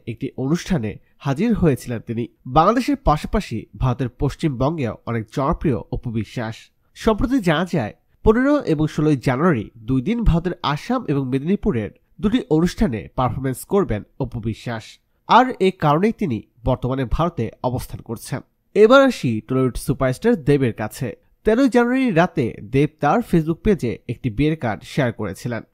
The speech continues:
যার উপর লেখা ছিল "শুভ বিবাহ"। আর এই কার্ড দেখে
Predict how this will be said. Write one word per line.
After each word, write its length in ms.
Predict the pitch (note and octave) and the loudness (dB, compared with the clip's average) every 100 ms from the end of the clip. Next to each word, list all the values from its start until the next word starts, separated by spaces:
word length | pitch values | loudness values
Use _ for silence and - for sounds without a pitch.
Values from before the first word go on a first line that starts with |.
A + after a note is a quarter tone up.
| _ B2+ | _ -4
যার 240 | A#2+ F#3+ | 2 4
উপর 180 | A#3+ C#4 | 4 4
লেখা 280 | F3+ C#3 G3+ | 2 2 0
ছিল 320 | - - G#2+ - | -2 -4 -4 -6
"শুভ 340 | - D#3+ D3+ | 0 2 4
বিবাহ"। 460 | A3+ B2+ A#2+ A2 A#2+ - _ _ - | 2 2 2 0 -2 -4 _ _ 4
আর 240 | G3 C4 | 6 4
এই 200 | - F3+ | 4 2
কার্ড 280 | F3 F#3+ E3 - | 4 0 0 2
দেখে 420 | G3 - A#2+ | 0 2 -6